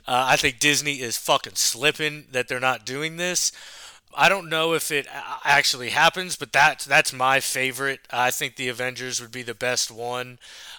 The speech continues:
Um, realistically, though, I don't know. <sighs> Uh, I think the Warriors, but I don't know if you can get the trade. The Red Wolves, the, so what I understand about the Red Wolves is he'd have to, they'd have to buy the trademark from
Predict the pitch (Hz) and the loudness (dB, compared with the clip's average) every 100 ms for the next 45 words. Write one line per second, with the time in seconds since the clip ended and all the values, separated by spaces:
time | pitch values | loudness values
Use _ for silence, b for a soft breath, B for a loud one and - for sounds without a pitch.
0 | - 131 127 120 139 220 165 143 170 - | -6 -2 -2 -2 0 0 0 2 2 2
1 | 196 190 196 185 196 196 196 185 B B | -2 -6 -6 -2 0 0 -2 -8 B B
2 | B B B B B B - 143 160 151 | B B B B B B -4 0 0 2
3 | 147 139 127 120 B B B B B B | 4 4 2 -2 B B B B B B
4 | B _ _ 139 127 B B B B B | B _ _ -10 -8 B B B B B
5 | _ - 127 - 208 127 107 123 139 143 | _ -4 -2 0 -2 -6 -8 -6 -4 -4
6 | 147 147 - - _ _ _ - 131 123 | -4 -4 -6 -6 _ _ _ -12 -6 2
7 | 147 160 156 160 143 143 135 - 139 135 | 2 2 -2 -2 -6 -10 -4 -4 -4 -2
8 | 139 196 185 190 190 - - B B B | 2 2 2 -2 -2 -2 -4 B B B
9 | B 135 156 - 160 147 160 196 185 - | B 0 0 2 0 6 6 6 4 2
10 | 180 170 151 147 135 147 135 131 127 - | 2 4 2 0 2 2 2 -2 -4 -4
11 | - 123 139 143 147 - 135 127 147 156 | -4 -2 2 4 2 0 -4 0 2 2
12 | 160 110 131 143 147 139 - 143 135 127 | 0 0 4 6 4 2 0 0 0 -2
13 | 120 - - 131 127 123 120 120 | -2 -4 -8 -4 -2 -2 -6 -10